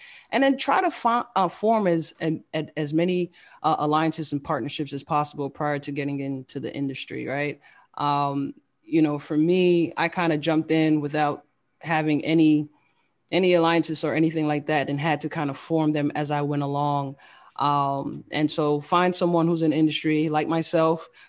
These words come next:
who can guide you, right? Um, who can be your mentor. I didn't have a mentor, and, um, and that's why I'm a mentor to a lot of brands today. Um, and, and, and being the best mentor that I can, because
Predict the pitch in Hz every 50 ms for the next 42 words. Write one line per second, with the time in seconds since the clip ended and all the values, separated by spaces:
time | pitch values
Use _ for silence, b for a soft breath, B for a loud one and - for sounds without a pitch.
0 | b _ - 190 175 190 160 151 160 156 151 156 143 147 156 160 185 185 - _
1 | _ _ - 143 147 156 160 - B B B B B B _ - 143 147 151 147
2 | 147 143 143 147 139 139 139 - 180 156 160 156 156 156 160 151 147 151 151 151
3 | 151 - - 160 156 156 165 170 160 - 143 151 156 156 175 165 170 175 180 170
4 | 156 156 143 135 135 - 131 123 131 - 151 143 - 131 131 139 135 127 B B
5 | B B B B _ - 135 135 135 135 131 - - 139 143 151 151 - 160 151
6 | 151 156 151 147 156 151 147 - 165 151 147 147 - - 147 143 143 147 147 143
7 | 143 143 143 143 147 151 147 147 143 139 - - - 120 - 180 180 165 160 160
8 | B B B B B B B - - 143 143 143 139 135 139 147 - - 151 147
9 | 139 107 151 143 - 170 175 185 170 214 240 233 220 208 190 170 160 156 151 170
10 | 165 - 170 160 160 156 151 - 147 147 156 139 147 151 151 147 160 143 147 156
11 | 156 147 175 156 147 143 -